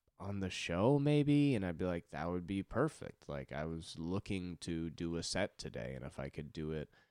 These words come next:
on national television, I'd love to try some new stuff out." And that's what I wanted to say. But when I went up to him and I was like, "Hey, what's up?"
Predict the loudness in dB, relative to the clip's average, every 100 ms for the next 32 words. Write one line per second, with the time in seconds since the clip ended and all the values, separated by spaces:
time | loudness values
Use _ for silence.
0 | _ _ _ -6 -4 -2 -4 -4 -4 -6
1 | -4 0 0 0 -2 -4 -4 -6 -10 _
2 | _ _ -2 -2 -2 -6 -2 -2 -2 -4
3 | -6 -6 -4 -4 -2 0 0 -4 -10 _
4 | _ _ _ -8 -4 -2 -2 0 2 2
5 | 2 2 0 -2 0 4 4 4 0 -4
6 | -2 0 2 2 0 0 0 0 0 0
7 | 0 0 -2 -4 -4 -4 2 4 4 2
8 | -2